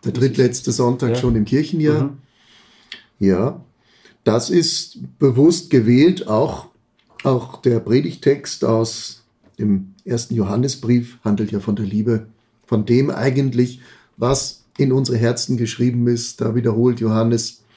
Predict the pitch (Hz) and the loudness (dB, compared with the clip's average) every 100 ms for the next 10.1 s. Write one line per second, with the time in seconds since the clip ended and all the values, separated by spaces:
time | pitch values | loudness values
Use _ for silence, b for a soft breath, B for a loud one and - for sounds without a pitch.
0 | b b b b b b _ _ _ - | b b b b b b _ _ _ -4
1 | 139 139 131 - 135 123 135 151 151 123 | 0 2 2 0 -2 2 2 2 0 0
2 | 147 139 - 131 120 117 - 143 151 127 | 0 0 0 -2 0 -2 0 2 2 2
3 | 123 123 120 117 b b b b - 127 | 0 0 0 -4 b b b b -8 -4
4 | 151 - - 98 95 98 95 - - - | -2 -2 -4 -6 -6 -8 -8 -10 -16 -20
5 | _ _ _ _ _ 120 131 131 131 - | _ _ _ _ _ 0 2 0 -2 -2
6 | 139 120 107 104 110 135 131 120 - _ | 0 0 -2 -2 0 0 0 -2 -8 _
7 | _ _ 110 104 113 117 - - - 117 | _ _ -6 0 0 0 -8 -6 0 0
8 | - 117 - 147 147 147 120 113 117 123 | -2 -6 -4 0 0 -2 -4 -2 -2 -6
9 | 123 110 110 139 127 - 98 101 - - | -2 0 0 0 -2 -4 -6 -4 -6 -10